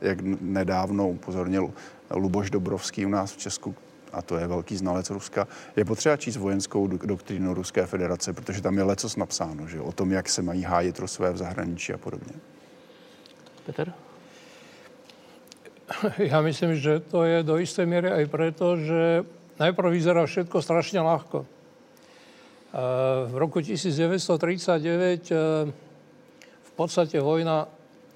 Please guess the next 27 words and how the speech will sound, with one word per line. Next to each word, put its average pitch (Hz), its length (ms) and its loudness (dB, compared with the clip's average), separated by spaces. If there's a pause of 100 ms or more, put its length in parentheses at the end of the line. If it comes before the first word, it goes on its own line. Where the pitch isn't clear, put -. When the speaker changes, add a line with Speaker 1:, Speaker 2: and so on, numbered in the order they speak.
Speaker 3:
nemecká 165 340 2
vojna 165 300 0
s - 80 -12
Polskom 160 400 0
bola 143 320 4
ľahká - 240 0
vojna 135 260 -2
pre, 131 640 -4
pre, 131 180 0 (400)
pre, 135 240 0 (160)
pre 139 300 -4
Speaker 2:
Nemecko. 135 100 0
Speaker 3:
Nemcov. 143 300 -4 (1040)
Ehm, 143 400 -2 (480)
tie 160 80 4
vojny, 170 400 4
eh, 143 340 2 (600)
proti 139 260 0
Belgicku, 156 720 2
Francúzsku, 143 800 -2
ja 139 80 4
neviem, 147 200 2
proti 151 280 -2
ktorým 151 240 2
štátom 156 480 2
boli, 143 340 4
eh, 151 40 -2